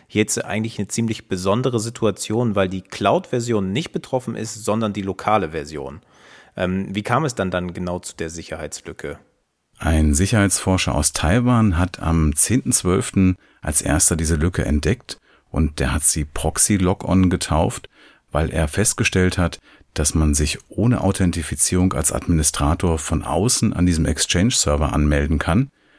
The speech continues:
Speaker 2: Und kurz danach hat er noch eine weitere Lücke entdeckt, mit der auch eine Remote Code Execution möglich ist.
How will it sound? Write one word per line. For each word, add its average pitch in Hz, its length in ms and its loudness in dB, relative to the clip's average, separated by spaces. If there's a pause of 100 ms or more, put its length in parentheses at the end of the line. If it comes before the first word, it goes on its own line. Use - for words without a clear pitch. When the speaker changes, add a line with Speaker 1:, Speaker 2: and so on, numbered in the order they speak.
(220)
Speaker 2:
Und 82 300 -2
kurz - 200 0
danach 82 300 0
hat 80 80 0
er 80 60 2
noch 78 160 0
eine 78 180 2
weitere 90 320 0
Lücke 85 260 0
entdeckt, 76 360 0 (340)
mit 73 160 -2
der 71 140 2
auch 80 160 -2
eine 76 280 2 (120)
Remote 78 500 2
Code 92 460 0
Execution - 720 -2
möglich - 400 -4
ist. - 300 -4